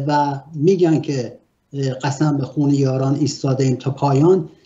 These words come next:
در همون جاها جمهوری اسلامی با شگردهای مختلف می‌خواد، اه،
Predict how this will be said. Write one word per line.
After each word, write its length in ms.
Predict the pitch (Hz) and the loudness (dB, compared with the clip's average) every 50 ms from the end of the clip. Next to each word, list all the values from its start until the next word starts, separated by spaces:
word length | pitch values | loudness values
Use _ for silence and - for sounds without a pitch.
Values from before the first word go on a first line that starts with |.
| _ _ _ | _ _ _
در 120 | - 147 143 | -2 -2 -2
همون 360 | 139 - 180 196 190 180 156 | 0 0 0 2 2 2 2
جاها 260 | 156 165 160 170 160 | 2 2 2 0 0
جمهوری 320 | - - - 139 131 139 135 | -2 -2 -2 -2 0 -2 -2
اسلامی 320 | 131 - 156 156 180 196 | -2 -2 0 0 0 0
با 280 | 175 165 165 156 160 - - - _ | 0 0 -2 -2 -4 -8 -12 -20 _
شگردهای 680 | - - 156 151 151 156 156 147 147 - - 202 202 | -6 -2 0 2 4 4 2 2 0 -4 -4 -2 -2
مختلف 540 | 180 180 156 156 - 160 160 185 180 160 131 - - _ _ _ _ _ _ - | 0 -2 -2 -4 -6 -4 -4 -2 -4 -4 -6 -8 -14 _ _ _ _ _ _ -8
می‌خواد، 380 | 147 139 175 190 190 - 165 | -6 -2 -2 -2 -2 0 2
اه، 240 | 165 156 151 151 | 2 2 2 2